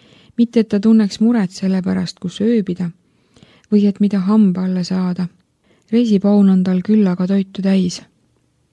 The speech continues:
Ainus, mida ta soovib, on ta üles leida ning temaga kõnelda. „Aita mul teda näha, mu Jumal.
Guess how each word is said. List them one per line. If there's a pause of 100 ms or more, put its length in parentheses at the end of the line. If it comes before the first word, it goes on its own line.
(220)
Ainus,
mida
ta
soovib, (680)
on
ta
üles
leida
ning
temaga
kõnelda. (920)
„Aita
mul
teda
näha,
mu
Jumal.